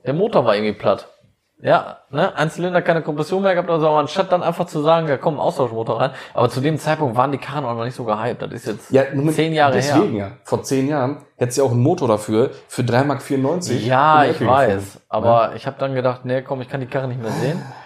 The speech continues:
Speaker 1: Und hab den dann weggetan. Das ist
Speaker 2: Schade,
Speaker 1: richtig schade. War ein
Speaker 2: schade,
Speaker 1: Coupé,
Speaker 2: schade.
Speaker 1: Silber, ne?
Speaker 2: Hey, Zweitürer. Das heißt
Speaker 1: Ja,
Speaker 2: Zweitürer.
Speaker 1: stimmt, Entschuldigung, Zweitürer,
Speaker 2: Zweitürer.
Speaker 1: Zweitürer, Entschuldigung. Zweitürer, kein Schiebedach, also perfekt eigentlich für, wie alle immer sagen, Ringtool.
Speaker 2: Ja.
Speaker 1: Hatte ich jetzt nicht vor. <laughs> Ne? Aber,
Speaker 2: Ja, ja.
Speaker 1: ähm,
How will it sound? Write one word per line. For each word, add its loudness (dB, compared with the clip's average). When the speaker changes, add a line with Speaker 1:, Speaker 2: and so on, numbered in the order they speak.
Speaker 1:
Und -4
hab 0
den -2
dann 0
weggetan. -2
Das 0
ist -6
Speaker 2:
Schade, 0
Speaker 1:
richtig -4
schade. 4
War 2
ein -2
Speaker 2:
schade, -12
Speaker 1:
Coupé, -4
Speaker 2:
schade. -2
Speaker 1:
Silber, -2
ne? -4
Speaker 2:
Hey, 2
Zweitürer. -8
Das -20
heißt -8
Speaker 1:
Ja, 4
Speaker 2:
Zweitürer. 2
Speaker 1:
stimmt, 0
Entschuldigung, -2
Zweitürer, 2
Speaker 2:
Zweitürer. -2
Speaker 1:
Zweitürer, 0
Entschuldigung. -6
Zweitürer, 2
kein 2
Schiebedach, -2
also -2
perfekt -4
eigentlich -6
für, 0
wie 2
alle 4
immer 0
sagen, -2
Ringtool. -6
Speaker 2:
Ja. 4
Speaker 1:
Hatte -2
ich -6
jetzt -10
nicht -10
vor. 0
<laughs> -10
Ne? 2
Aber, 6
Speaker 2:
Ja, 4
ja. 4
Speaker 1:
ähm, -4